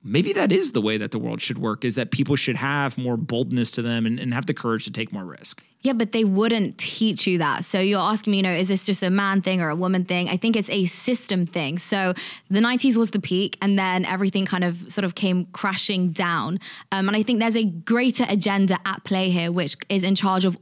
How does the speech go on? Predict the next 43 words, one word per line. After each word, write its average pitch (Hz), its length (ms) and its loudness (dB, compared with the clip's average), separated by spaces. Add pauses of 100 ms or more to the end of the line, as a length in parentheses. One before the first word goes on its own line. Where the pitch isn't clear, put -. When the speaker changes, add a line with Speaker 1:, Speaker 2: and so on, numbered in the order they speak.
(120)
Speaker 2:
all 277 220 6
of 190 100 2
this. 175 500 -2
Speaker 1:
What's 143 180 0
the 131 100 2
agenda? 175 300 2
Speaker 2:
Um, 170 200 0
the 240 160 2
agenda 311 260 2
is 262 120 2
control. 185 640 0 (360)
It's 220 200 -2
always 262 380 4
control. - 640 -2 (100)
It's 208 180 -4
power, 240 440 0
and 180 200 2
that's 196 220 -2
it. 180 220 -2 (460)
Um, 190 340 2
and, 202 480 2
you 220 100 0
know, 185 260 0
why 214 300 4
would 269 160 0
they 240 140 2
teach 220 320 0
you 240 80 4
to 226 80 2
be 214 140 2
an 208 60 4
entrepreneur? 196 640 0 (280)
They - 80 0
don't 294 140 4
want 294 220 4
you 427 80 -2
to - 80 -2
be 233 140 2
an 202 80 0
Elon 180 240 2
Musk. 175 260 -4
They 277 180 2
hate 254 380 2